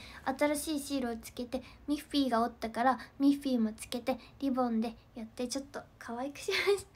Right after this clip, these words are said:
た。<laughs> 一瞬しか出ないこのステッキですが。ステッキ、ステッキ。ルンルンルン。どうですか？あ、占い、占い。明日のラッキー占いは、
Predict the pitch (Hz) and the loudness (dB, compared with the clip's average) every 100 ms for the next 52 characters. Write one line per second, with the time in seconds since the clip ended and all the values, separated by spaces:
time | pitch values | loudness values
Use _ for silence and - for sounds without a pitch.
0 | - 269 - 262 - - 370 370 - 294 | -8 -8 -4 -6 -4 2 2 4 4 4
1 | 294 254 226 226 233 240 - 240 226 226 | 6 4 2 -2 -4 -4 -4 -10 -8 -8
2 | 220 220 - - - - - - - - | -8 -8 -10 -12 -14 -20 -20 -20 -20 -20
3 | - - - - - - - - - 523 | -20 -20 -20 -20 -20 -20 -20 -20 -6 -6
4 | 539 415 - - 523 - 466 453 359 277 | -2 -4 0 0 0 -2 2 2 2 0
5 | 277 339 349 359 359 359 359 381 381 - | -2 -4 -4 -2 -2 -2 -2 -4 -8 0
6 | 302 269 240 - - 196 208 285 - - | 2 2 0 -6 -10 -6 -4 -6 -12 -20
7 | - - - - - - - - - - | -20 -20 -20 -20 -20 -20 -20 -20 -20 -20
8 | - - - - - - - - - - | -20 -20 -20 -20 -20 -20 -20 -20 -20 -20
9 | - - - - - - - 269 302 381 | -20 -20 -20 -20 -20 -12 2 10 12 12
10 | 403 359 359 370 - - - - - 294 | 12 10 8 6 2 -14 -18 -18 4 4
11 | - 392 392 381 381 - 359 381 359 294 | 10 10 12 10 8 4 2 4 6 4
12 | 247 233 285 254 | 2 6 6 6